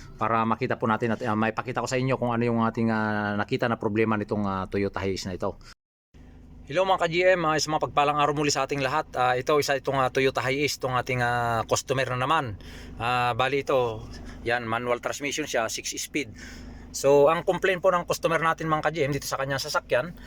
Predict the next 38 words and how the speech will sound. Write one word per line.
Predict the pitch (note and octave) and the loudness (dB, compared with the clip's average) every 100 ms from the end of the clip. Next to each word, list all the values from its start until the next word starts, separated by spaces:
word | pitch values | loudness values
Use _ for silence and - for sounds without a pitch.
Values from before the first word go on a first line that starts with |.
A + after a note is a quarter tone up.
| - - | -14 -2
ay, | C#3+ D#3 | 0 4
ah, | D3 C#3+ C#3+ | 4 2 0
ito | C#3+ | 0
po. | D#3 F3 A#2+ - - - - - | 4 4 4 -4 -14 -14 -14 -14
Ito | B2 - | -10 -4
po | D3+ | 0
yung | D3+ | 2
ano | D3 C#3 | 2 0
niya. | C#3 B2+ G#2+ - | 2 2 0 -2
Kasi | C3+ F#3 E3 D#3+ | 0 2 2 2
nagpa-change | A#2+ C3+ D#3+ D#3 F#3+ F#3 F#3 G3+ | -2 -2 0 0 0 -2 -2 -4
oil | F3 | 2
daw | F#3 | 4
siya | F3+ | 4
sa | F3+ F3+ F3 | 4 6 6
ibang | E3+ E3 E3+ | 4 2 4
workshop. | G#3 - E3+ - - - - | 2 4 2 0 -10 -16 -10
Ah, | - C#3+ D3+ | 0 2 4
bagong | D3 D#3 E3+ | 4 2 -2
change | F3 E3 | -2 -2
oil | E3+ D#3 | 0 0
lang | E3 | 2
daw | E3+ | 2
siya | F3 D#3 | 4 2
mga | D3+ | 2
ka-G | D3+ D3 C#3 | 0 2 2
M. | B2+ C3+ | 2 0
Pero | D#3+ D3+ | 4 6
ito, | D3+ D3+ C3+ C3 A#2+ - - - - - - - - | 6 6 6 4 -2 -12 -16 -14 -14 -14 -14 -16 -8
hindi | D3 D3+ D#3 | -2 2 4
nawawala | D3+ D3 D3 D3 | 6 8 8 6
yan, | C#3+ A2 | 4 2
oh. | G#2 - - - - - | -4 -8 -16 -16 -16 -4
Yung | B2+ | -2
kanyang | C3 C3 C#3 | 0 2 0
ilaw | C#3 C3 B2+ | 2 2 2
na | A#2+ | 4
yan. | A#2+ A2 | 2 0